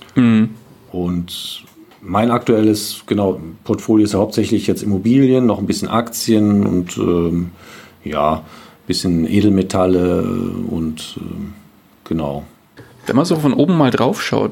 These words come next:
Speaker 1: wie setzt sich das denn Ganze ungefähr prozentual zusammen?
Speaker 2: Ja, man könnte jetzt schon sagen, achtzig Prozent Immobilien und dann geht's weiter noch mit, mit Aktien und ein bisschen P two P. P two P bin ich aber eher kritisch auf lange Sicht, da habe ich dann auch wieder reduziert, ne, diese,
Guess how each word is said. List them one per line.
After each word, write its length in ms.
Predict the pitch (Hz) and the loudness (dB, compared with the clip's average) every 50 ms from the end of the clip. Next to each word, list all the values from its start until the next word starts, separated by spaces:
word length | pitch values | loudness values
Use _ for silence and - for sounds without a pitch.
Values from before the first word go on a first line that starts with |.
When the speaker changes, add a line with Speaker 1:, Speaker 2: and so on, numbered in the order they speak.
| - - | -2 -2
Speaker 1:
wie 100 | 127 139 | -2 -2
setzt 240 | 143 - 165 - - | -2 -4 -8 -6 -6
sich 100 | 160 143 | -4 -2
das 180 | - 143 139 | 0 -2 0
denn 160 | - 135 120 | 0 0 0
Ganze 320 | 113 113 117 139 - - 135 | 2 2 2 2 2 2 2
ungefähr 320 | - 135 156 151 143 139 | 2 2 2 2 0 0
prozentual 600 | 113 - - 117 - - 113 110 104 107 107 110 | -2 -2 -4 -4 -2 -2 -2 0 2 0 0 -2
zusammen? 340 | - - 110 113 - - 127 135 - - _ _ _ - - _ - - - - - - _ _ _ _ _ _ _ _ _ _ _ _ _ - - - 78 | -4 -6 -6 -4 -4 -4 -6 -6 -10 -20 _ _ _ -20 -20 _ -20 -20 -20 -20 -20 -20 _ _ _ _ _ _ _ _ _ _ _ _ _ -20 -16 -14 -12
Speaker 2:
Ja, 200 | 78 73 76 85 | -10 -8 -8 -6
man 160 | 85 85 87 85 | -6 -6 -6 -4
könnte 180 | 107 104 104 | -2 0 2
jetzt 140 | 107 101 - | 2 0 0
schon 180 | - 113 117 117 | 0 0 0 2
sagen, 640 | 113 113 113 113 113 113 110 110 110 110 107 104 - - - - - _ _ _ _ _ - - - - - - - - _ _ _ _ _ _ _ _ _ _ _ _ _ _ _ _ _ _ _ _ - | 2 2 2 2 2 0 0 0 0 0 -2 -4 -8 -14 -20 -20 -20 _ _ _ _ _ -20 -20 -20 -20 -20 -20 -20 -20 _ _ _ _ _ _ _ _ _ _ _ _ _ _ _ _ _ _ _ _ -8
achtzig 420 | - 117 113 - - - 110 - - | -6 -6 -6 -4 -4 -6 -6 -4 -2
Prozent 380 | - 110 - - 123 113 110 | -2 -2 0 0 0 0 0
Immobilien 920 | 107 107 107 104 98 104 107 117 123 127 123 127 127 127 127 127 123 123 117 98 92 95 | 2 2 2 2 2 4 4 4 4 4 4 2 2 2 2 2 2 2 0 -2 -6 -8
und 300 | 104 107 101 101 98 - | -4 -2 -2 -2 0 0
dann 460 | 104 101 101 101 101 98 101 101 101 - - - - - _ _ - - - - - - 185 175 170 - - - - | 0 2 2 2 2 2 2 0 -2 -6 -12 -20 -20 -20 _ _ -20 -20 -20 -20 -20 -20 -20 -20 -20 -20 -20 -20 -10
geht's 260 | - - 101 - - - | -4 -4 -4 -2 0 0
weiter 300 | 98 95 98 - 104 98 | 0 2 2 0 0 0
noch 160 | 95 90 90 | 0 0 0
mit, 260 | 98 92 92 - - | 0 -2 -2 -2 -2
mit 160 | 95 90 90 | -2 -2 -2
Aktien 500 | - 92 90 - - - - 107 98 95 | -2 -4 -6 -6 -8 -4 -2 0 2 2
und 120 | 95 95 90 | 2 2 2
ein 60 | 87 | 0
bisschen 260 | 90 90 - 104 90 | -2 0 0 0 0
P 160 | - - 104 | 2 0 2
two 140 | 104 104 92 | 2 2 -2
P. 280 | 87 - - 110 113 113 | -2 0 2 2 2 2
P 160 | 113 - 107 | 2 0 0
two 140 | 107 107 98 | 2 0 0
P 220 | - 113 110 110 | 2 2 2 4
bin 120 | 107 107 | 4 2
ich 80 | 101 101 | 2 2
aber 160 | 107 98 95 | 2 2 2
eher 180 | 92 95 98 95 95 | 2 2 2 0 0
kritisch 540 | - - - 117 110 113 - 120 107 107 | -2 -2 0 0 0 2 0 0 0 2
auf 140 | 113 101 101 | 0 0 2
lange 300 | 107 101 98 104 104 101 | 2 2 2 2 2 2
Sicht, 300 | 98 104 104 98 101 - | 2 2 0 -2 -2 0
da 60 | 98 | 0
habe 100 | 90 90 | 0 0
ich 80 | 95 95 | 0 -2
dann 120 | - 98 | 0 0
auch 160 | 85 87 87 - | 0 0 0 0
wieder 220 | 101 92 92 87 | 0 2 2 2
reduziert, 640 | 92 85 90 87 87 - - - 113 113 113 110 - | 2 2 2 0 -2 -2 -4 0 2 2 2 2 2
ne, 160 | 107 98 101 | 0 0 2
diese, 400 | 101 98 92 95 92 90 90 87 | 2 0 2 2 2 2 2 0